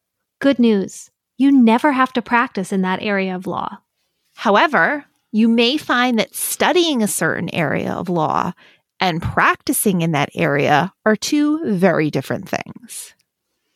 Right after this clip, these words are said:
Speaker 1: Going back to Haley's example, family law, I found that class very interesting in law school. I even thought I might want to practice in family law.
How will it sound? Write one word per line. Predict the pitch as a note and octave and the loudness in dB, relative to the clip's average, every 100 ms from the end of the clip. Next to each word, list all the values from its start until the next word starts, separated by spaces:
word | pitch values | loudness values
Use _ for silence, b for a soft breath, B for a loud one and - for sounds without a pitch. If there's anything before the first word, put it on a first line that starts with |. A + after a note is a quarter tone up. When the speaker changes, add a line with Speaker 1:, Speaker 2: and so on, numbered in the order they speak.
| _ | _
Speaker 1:
Going | B3+ D4 C#4 | 2 4 4
back | A#3 C4+ - | 2 0 -2
to | A3+ | -4
Haley's | G3+ G3 A#3 C4 | 0 0 -2 -4
example, | D4 D#4 D4 C#4 D#4+ E4+ - _ | -4 -4 -4 -2 -2 -2 -8 _
family | - G#3+ G#3+ C4 | -2 0 2 0
law, | C4+ C#4+ D#4 - b b b b b - | 2 2 2 -2 b b b b b 0
I | D#4+ | 0
found | G4 F#4+ E4+ | 2 2 2
that | B3 - | 0 2
class | A#3+ G#3 - | 0 0 -4
very | F3+ G#3+ G#3+ A3 | -2 2 2 0
interesting | G3+ G3 G3 - F#3 | -2 -4 -6 -8 -8
in | F#3+ G3+ | -6 -4
law | G3 | -4
school. | G3 - - - - _ _ _ _ | -6 -10 -10 -10 -16 _ _ _ _
I | B3 | 0
even | - C4+ D4+ D#4+ | 2 0 0 0
thought | - G3+ A3 - | 2 2 2 0
I | A3+ | 0
might | A3+ A3 A3+ | 2 2 2
want | A#3 G#3+ | 0 -2
to | B3 | -2
practice | - A#3 - G#3 F3+ | -2 -2 -2 -6 -6
in | F3 | -6
family | F3 E3 D3+ | -6 -6 -8
law. | - - A3+ | -6 -6 -8